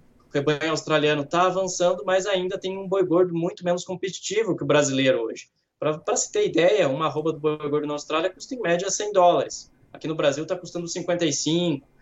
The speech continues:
Então o Brasil tem uma capacidade produtiva muito boa nesse momento. E houve realmente esse encarecimento dos preços da carne bovina no mercado internacional, tanto que a receita de exportação ao longo desse ano é fantástica. De janeiro a setembro, o Brasil já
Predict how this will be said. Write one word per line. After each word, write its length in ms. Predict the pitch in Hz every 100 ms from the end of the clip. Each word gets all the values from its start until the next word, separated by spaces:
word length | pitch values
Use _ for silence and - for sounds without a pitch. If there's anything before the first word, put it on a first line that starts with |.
| - _ -
Então 180 | 175
o 60 | 247
Brasil 320 | 220 170 185
tem 120 | 196 202
uma 100 | 185
capacidade 520 | 180 170 160 175 175
produtiva 520 | 185 185 180 214 226
muito 300 | 202 214 277
boa 400 | 254 208 170 - - _ _ -
nesse 220 | 131 -
momento. 500 | 143 139 131 117 - -
E 380 | 175 196 - -
houve 320 | - 269 269
realmente 400 | 185 185 175 165
esse 120 | 160
encarecimento 640 | 170 170 156 156 147 151 139 _ _ _
dos 160 | 143 143
preços 460 | 156 156 156 143
da 240 | 147 143 135
carne 240 | 147 147
bovina 300 | 143 139 147
no 80 | 139
mercado 300 | 135 135 131
internacional, 680 | 131 131 - 131 131 175 - _ _
tanto 240 | 185 190
que 60 | 226
a 80 | 190
receita 500 | 180 - 208 233 -
de 60 |
exportação 560 | - 175 - 143 - 160
ao 80 | 147
longo 180 | 147 135
desse 240 | 127 -
ano 120 | 165
é 40 | 190
fantástica. 600 | 240 - 180 175 - 123
De 80 | 123
janeiro 320 | 135 139 175
a 20 |
setembro, 400 | 175 139 143 165
o 60 | 180
Brasil 280 | 190 151
já 360 | 180 185 156 -